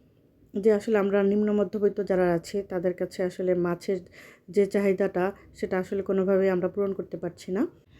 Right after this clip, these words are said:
আসলে নিম্ন মধ্যবিত্ত যারা, তাদের, আহ, আসলে হাতের নাগালেই চলে গেছে totally ইলিশ মাছটা। আর যেই মাছটা আসলে আমাদের হাতের নাগালে রয়ে গেছে,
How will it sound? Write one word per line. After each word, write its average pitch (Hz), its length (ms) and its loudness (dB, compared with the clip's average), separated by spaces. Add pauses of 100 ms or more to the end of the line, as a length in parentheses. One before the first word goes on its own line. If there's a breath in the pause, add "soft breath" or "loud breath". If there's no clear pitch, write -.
(260 soft breath)
আসলে 233 340 6
নিম্ন 220 320 4
মধ্যবিত্ত 202 480 -2
যারা, 190 280 0
তাদের, 214 360 -2
আহ, 190 400 0
আসলে 190 280 -4
হাতের 185 280 -2
নাগালেই 180 320 2
চলে 190 240 0
গেছে 180 220 -2
totally 180 440 0
ইলিশ 175 240 -2
মাছটা। 196 480 -4 (480 loud breath)
আর 180 220 4 (260)
যেই 254 380 6
মাছটা 202 460 0
আসলে 196 300 -6
আমাদের 190 260 -4
হাতের 190 260 -4
নাগালে 185 340 2
রয়ে 220 280 6
গেছে, 185 400 0